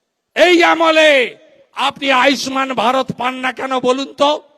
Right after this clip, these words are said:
এই যে স্বাস্থ্য সাথীর কার্ড চলে, বলুন আপনি, কোথাও চলে না। আজকে হাতের কাজ যারা জানেন,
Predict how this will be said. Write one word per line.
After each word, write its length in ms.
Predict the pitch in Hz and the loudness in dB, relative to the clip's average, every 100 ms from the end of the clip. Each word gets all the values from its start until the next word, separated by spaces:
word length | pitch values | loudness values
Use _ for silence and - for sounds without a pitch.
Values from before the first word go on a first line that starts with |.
| _ _ _ _ _ _ _ _ _ | _ _ _ _ _ _ _ _ _
এই 160 | 196 277 | -2 0
যে 140 | 277 | 0
স্বাস্থ্য 460 | - 240 262 - 277 | -2 -4 -6 -4 -4
সাথীর 380 | 269 269 294 269 | -2 -4 -4 -4
কার্ড 400 | 262 302 302 254 - _ _ _ _ _ | 2 4 2 0 -8 _ _ _ _ _
চলে, 580 | - 269 302 339 330 208 - _ | -4 0 4 4 2 -2 -10 _
বলুন 340 | 208 294 330 320 | 2 2 2 0
আপনি, 380 | 320 330 320 311 _ _ _ _ _ _ | -4 -4 -6 -6 _ _ _ _ _ _
কোথাও 380 | 294 320 339 339 | 2 2 4 2
চলে 320 | 339 330 330 | 2 2 2
না। 340 | 330 302 262 - _ _ _ _ _ _ _ | 2 0 0 -6 _ _ _ _ _ _ _
আজকে 300 | 233 320 - | 0 0 0
হাতের 480 | - 247 285 330 320 | 0 2 2 2 2
কাজ 280 | 320 311 320 | 0 -2 0
যারা 300 | 302 311 311 | 0 2 2
জানেন, 540 | 294 302 339 359 349 | 2 2 2 2 -2